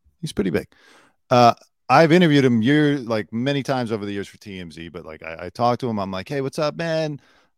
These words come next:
Um, hey," you know, and I hate doing this, but I said, "I'm not with T M Z anymore. Would you come on my podcast?" You know, it's just, like,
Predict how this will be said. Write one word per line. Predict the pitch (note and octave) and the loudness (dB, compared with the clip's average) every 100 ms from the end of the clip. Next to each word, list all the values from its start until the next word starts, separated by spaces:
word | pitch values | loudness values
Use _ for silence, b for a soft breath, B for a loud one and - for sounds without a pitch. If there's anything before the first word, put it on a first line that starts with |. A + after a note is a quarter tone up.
| - | -8
Um, | A2+ A2 A2 A2 G#2+ G#2 _ _ _ _ _ _ _ _ _ | -4 -2 0 -2 -4 -8 _ _ _ _ _ _ _ _ _
hey," | B2+ C#3+ B2+ G#2+ - | -8 -4 -4 -6 -8
you | A#2 | -6
know, | G#2+ | -6
and | G2 | -6
I | F2 | -8
hate | A2 C3 F#2 | -8 -8 -6
doing | A2+ A2 | -6 -4
this, | E2+ D2+ | -8 -14
but | - | -12
I | F#2 | -12
said, | - G2+ F2+ _ _ _ _ _ - | -6 -6 -6 _ _ _ _ _ -10
"I'm | A2 | -6
not | C#3 | -6
with | C3 | -8
T | C#3+ | -8
M | C#3+ | -8
Z | B2+ D3 | -8 -10
anymore. | C#3+ A#2+ G#2+ | -8 -6 -6
Would | F#2 A2+ A2 | -6 -8 -8
you | |
come | A#2 C#3 C#3 | -8 -4 -2
on | B2+ | -2
my | G#2 F2+ | -4 2
podcast?" | - G2 B2+ - D#3+ F3 G3 - - - _ _ _ _ _ _ _ _ _ - | 2 2 -6 -6 -6 -6 -8 -10 -16 -20 _ _ _ _ _ _ _ _ _ -8
You | B2+ F2 | -6 -6
know, | D2+ - _ | -12 -20 _
it's | - - - | -16 -12 -10
just, | A#2+ - - | -12 -16 -16
like, | E2+ | -20